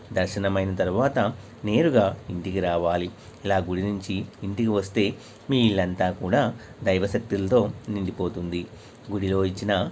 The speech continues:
దేవుని ప్రసాదాన్ని చాలామంది ఇంటికి వచ్చే దారిలో తింటూ ఉంటారు, కానీ అలా అస్సలు చేయకూడదు. దేవాలయంలో ఇచ్చిన ప్రసాదాన్ని గుడిలోనే తినాలని మన వేద పండితులు కూడా చెబుతూ ఉన్నారండి.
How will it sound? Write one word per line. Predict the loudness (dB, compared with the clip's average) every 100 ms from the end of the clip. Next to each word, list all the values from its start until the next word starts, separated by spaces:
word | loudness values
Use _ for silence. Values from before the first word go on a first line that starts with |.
| -6
దేవుని | -8 -6 -4 -4
ప్రసాదాన్ని | -4 -2 0 2 2 2 0 -2 -6 -16 -2 2
చాలామంది | 4 4 4 2 2 -4 -6 -8
ఇంటికి | -6 -4 2
వచ్చే | 2 2 -2
దారిలో | 2 2 4 2 2 -4 -16 -8
తింటూ | -6 -2 2
ఉంటారు, | 2 2 2 2 2 -2 -14 -10
కానీ | -4 -2 -2 -4 -6 -12 -4
అలా | 4 8 8 4 -4
అస్సలు | -6 0 0
చేయకూడదు. | 2 0 0 0 0 -2 -6 -16 -18 -6
దేవాలయంలో | 0 4 4 6 4 2 0 -2
ఇచ్చిన | -2 -6 0 0 0 -4
ప్రసాదాన్ని | -6 -2 0 0 0 0 -2 -4 -10 -18 -14 0
గుడిలోనే | 2 4 4 4 2
తినాలని | 2 0 0 -2 -4 -6 -10 -16 -18 -8
మన | -2 -2 -2
వేద | -2 -2 -2
పండితులు | -2 -2 -2 -4
కూడా | -4 0 2 0 -4 -8 -6
చెబుతూ | -4 -4
ఉన్నారండి. | -4 -2 -2 -2 -2 -4 -6